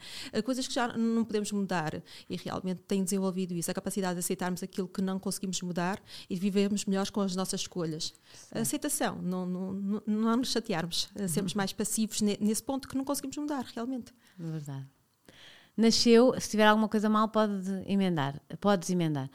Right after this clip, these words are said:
Speaker 1: Sim, sim.
Speaker 2: Nasceu em Vila Nova de Famalicão, onde vive com o marido e os dois filhos. É um menino e menina?
Speaker 1: Sim.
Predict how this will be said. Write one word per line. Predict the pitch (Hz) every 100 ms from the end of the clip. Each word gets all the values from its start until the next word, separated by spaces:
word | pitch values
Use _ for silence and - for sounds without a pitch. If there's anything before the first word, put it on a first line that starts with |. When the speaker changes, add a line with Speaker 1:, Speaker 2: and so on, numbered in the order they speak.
| -
Speaker 1:
Sim, | - 175
sim. | 160
Speaker 2:
Nasceu | 226 226 269 254
em | 262 262
Vila | 233 226 226
Nova | 226 208
de | 208
Famalicão, | 220 208 202 202 196 175 214
onde | 247 208
vive | 208 220
com | - 208
o |
marido | 196 233 262
e |
os | 240
dois | 220 220
filhos. | - 160 - - - -
É | 151 156
um |
menino | 156 175 190 190
e |
menina? | 185 196 277 269 -
Speaker 1:
Sim. | - 170 180